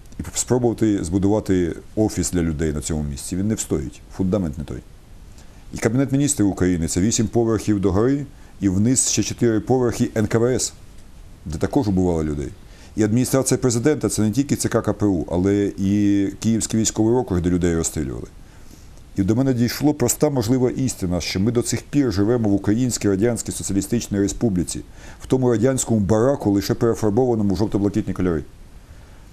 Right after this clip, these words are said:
І ми мали Українську Народну Республіку у вісімнадцятому році, яка загинула через внутрішнього і зовнішнього ворога. І ми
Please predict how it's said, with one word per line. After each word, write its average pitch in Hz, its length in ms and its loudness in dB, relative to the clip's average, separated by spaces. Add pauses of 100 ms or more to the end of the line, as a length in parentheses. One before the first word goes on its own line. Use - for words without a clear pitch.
(240)
І 110 80 2
ми 123 80 4
мали 139 220 2
Українську 120 440 2
Народну 117 320 4
Республіку 110 500 0
у 98 40 4
вісімнадцятому 98 600 0
році, 113 280 2
яка 90 180 2
загинула 98 500 2
через 92 340 2
внутрішнього 95 580 0
і 87 40 4
зовнішнього 90 500 0
ворога. 69 300 -2 (800)
І 107 80 2
ми 123 160 4